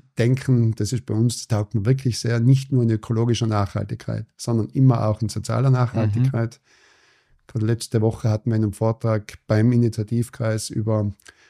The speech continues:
Speaker 1: die Beschäftigung von Menschen mit Beeinträchtigungen, wie man das machen kann, welche Förderungen, welche Netzwerke es gibt. Also wir haben da wirklich greifbare Themen und die Leute gehen dann nach Hause und haben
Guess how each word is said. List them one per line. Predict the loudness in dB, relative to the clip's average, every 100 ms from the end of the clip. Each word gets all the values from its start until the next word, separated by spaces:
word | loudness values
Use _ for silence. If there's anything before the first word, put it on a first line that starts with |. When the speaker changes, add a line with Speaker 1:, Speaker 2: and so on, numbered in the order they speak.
| _ _
Speaker 1:
die | -8
Beschäftigung | -2 -2 -2 -4 -2 -2
von | -2 -2
Menschen | -2 -2 -2
mit | -4
Beeinträchtigungen, | -2 0 0 2 0 0 -4 0 0 0
wie | 0
man | -2
das | -2 -2
machen | -2 -2 -4
kann, | -4 0 0 0 -2 -4
welche | -6 -6 -2 -2 -2 -6 _
Förderungen, | -4 4 6 6 4 2 2 0
welche | -4 -2 -4 -6 _ _ _ _ _ _ _
Netzwerke | 2 2 2 0 0 0 -2
es | -2
gibt. | -2 -2 -2 -8 -4
Also | 0
wir | 4
haben | 6
da | 4 4 2
wirklich | 2 0 -4 -4 -8 -20 _ -10
greifbare | -6 -2 -2 0 0 0 0
Themen | 0 2 4 4 2
und | 0 -2
die | -2
Leute | 0 0 0 -2
gehen | 0 -2
dann | 0 -2
nach | -4
Hause | -4 -2 -2 -2
und | 0 2
haben | 0 -2